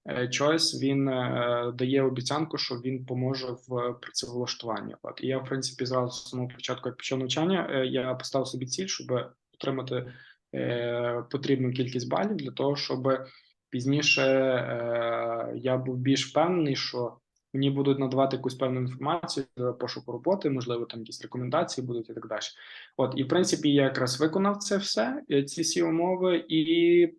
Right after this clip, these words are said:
е, починаючи з кінця курсу, е, постійно відбуваються якісь безкоштовні вебінари з, е,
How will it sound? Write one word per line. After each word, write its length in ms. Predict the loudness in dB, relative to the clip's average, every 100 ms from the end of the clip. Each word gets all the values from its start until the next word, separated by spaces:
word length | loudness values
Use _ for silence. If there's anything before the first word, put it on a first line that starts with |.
| _ -2
е, 100 | -2
починаючи 560 | -2 -2 0 0 -2
з 60 | -4
кінця 340 | -4 0 -2
курсу, 540 | 0 -2 -2 -4 -6 -8 _ -20 -20 _ _
е, 460 | -2 2 4 4 2
постійно 840 | 0 -4 0 2 4 4 4 2 0
відбуваються 680 | -6 -4 4 6 6 0 -4
якісь 360 | -4 -8 -8
безкоштовні 760 | -12 -14 -10 -2 0 0 -2 -2
вебінари 580 | 0 0 2 2 4 2
з, 180 | 2
е, 560 | 4 4 4 2 2